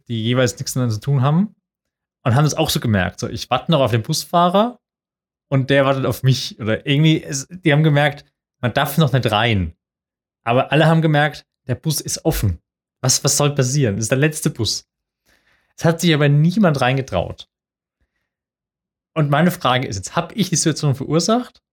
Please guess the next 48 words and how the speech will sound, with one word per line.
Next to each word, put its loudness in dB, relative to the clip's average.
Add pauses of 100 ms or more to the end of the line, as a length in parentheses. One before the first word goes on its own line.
(300)
Weil 2
ich -2
dann 4
gedacht 2
hab, -2
was -6
ist, -10 (280)
wenn 0
ich 2
jetzt, -2
wenn 2
es -2
keiner 2
reingeht 2
so, -2 (100)
wenn -2
sich -4
keiner 2
traut, 0 (240)
auch 0
ich 2
nicht, 0 (480)
fährt -4
der 2
Bus 0
einfach 0
weg. -4 (840)
Dann, 2
dann 4
stehen 0
wir 4
alle 2
da 4
um 2
zwanzig 0
vor, -10
vor -8
zehn, 2
Ausgangssperre 2
ist, -4
Leute. 2 (960)
Und 2
dann 4
kommen 4
wir 6
in 4
den -2
Knast. 0